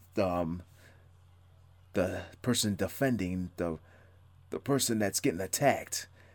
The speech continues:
has to come up with a block attack takedown sequence. So usually with our style, we used to, we teach the basic one steps.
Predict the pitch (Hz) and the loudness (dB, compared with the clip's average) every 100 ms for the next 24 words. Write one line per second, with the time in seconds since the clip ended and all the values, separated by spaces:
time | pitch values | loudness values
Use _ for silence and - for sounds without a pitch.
0 | - - 120 104 - 98 90 - - - | -20 -2 0 2 2 2 0 -4 -16 -20
1 | - - - - - 123 101 107 104 - | -20 -20 -20 -10 0 2 2 0 -2 -2
2 | 104 104 - 117 110 104 - 120 117 - | -2 -2 2 2 2 -2 -2 0 0 0
3 | - 123 - 110 98 95 - 127 - 85 | -2 -2 0 0 0 -2 2 2 0 -8
4 | - - - - - - - - - - | -4 -6 -6 -12 -20 -20 -20 -20 -20 -20
5 | - - 87 90 139 135 123 123 117 104 | -18 -8 -2 2 2 2 2 2 2 -4
6 | - - - - - 110 120 120 - 127 | -12 -20 -20 -20 -2 2 4 2 6 6
7 | 123 120 113 117 117 - 107 101 - - | 6 0 2 0 0 0 0 -2 -8 -2
8 | 123 123 131 110 - - 92 117 113 - | 0 2 2 2 0 -2 -2 0 0 0
9 | 101 101 110 98 - - - - - | 0 -2 0 0 -2 -2 -4 -4 -6